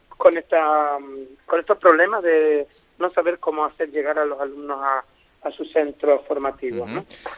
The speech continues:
Speaker 2: Pues Candy Umpierrez, muchísimas gracias por, eh, trasladar esa denuncia en este medio de comunicación, eh, a, al Pleno, en una, en esa moción urgente de mañana. Estaremos muy pendientes de, de qué ocurre, no solo con ese punto, sino con el Pleno en general,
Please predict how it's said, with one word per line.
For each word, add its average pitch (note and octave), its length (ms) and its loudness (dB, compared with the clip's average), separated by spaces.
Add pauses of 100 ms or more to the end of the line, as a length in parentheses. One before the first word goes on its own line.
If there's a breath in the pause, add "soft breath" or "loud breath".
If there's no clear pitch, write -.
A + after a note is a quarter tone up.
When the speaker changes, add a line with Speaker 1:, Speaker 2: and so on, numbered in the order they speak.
(240 loud breath)
Speaker 2:
Pues C#3+ 200 -2
Candy F3+ 240 0
Umpierrez, G3 540 2
muchísimas F3 400 -2
gracias F#3 320 0
por, E3+ 340 0
eh, D3 160 0
trasladar D3+ 480 0
esa D#3 220 -2
denuncia D3 360 -4
en B2+ 100 -4
este C#3 180 -8
medio C#3+ 260 -4
de C3 80 -4
comunicación, C3 880 -4
eh, B2+ 720 -4
a, A2+ 340 -2
al B2 280 -2
Pleno, E3 540 0
en A2+ 100 -4
una, C3+ 160 -4
en B2+ 180 -6
esa D#3+ 160 -8
moción D3+ 260 -6
urgente C#3+ 320 -8
de C#3 80 -2
mañana. C3+ 240 -2
Estaremos F3+ 300 -2
muy F3+ 140 -4
pendientes F3 600 0 (360 soft breath)
de, C#3+ 520 0
de C3+ 180 -2
qué F3 120 0
ocurre, G3+ 480 0
no B2+ 140 -2
solo D3+ 220 0
con C#3+ 100 -2
ese C#3 180 -4
punto, F3+ 240 -2
sino C3+ 260 -4
con C3 160 -6
el B2 80 -6
Pleno D3+ 360 -6
en C#3+ 80 -6
general, D3+ 420 -2